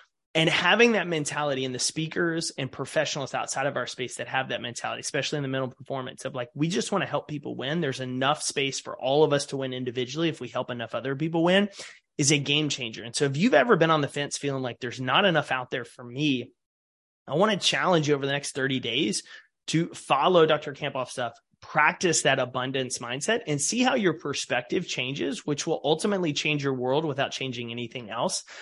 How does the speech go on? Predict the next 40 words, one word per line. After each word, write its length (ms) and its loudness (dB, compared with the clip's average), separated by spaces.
Because 300 2
that 260 8
was 180 8
a 120 2
game 300 0
changer 360 -4
in 100 -4
my 200 -2
life 360 -2
and 120 -8
my 140 -6
career 420 -8
of 80 -12
like, 180 -8
there's 440 2
enough 420 2
out 240 0
there. 300 2
It's 140 -2
all 220 8
about 240 8
having 300 2
that 180 0
rising 460 0
tide, 460 0
raising 340 0
all 260 2
the 120 0
good 320 -2
ships 400 -4
of 100 -8
people 320 -6
who 140 -6
actually 400 -2
care 400 -8
about 200 -6
helping 360 -8
other 180 -8
people 300 -12
succeed. 580 -6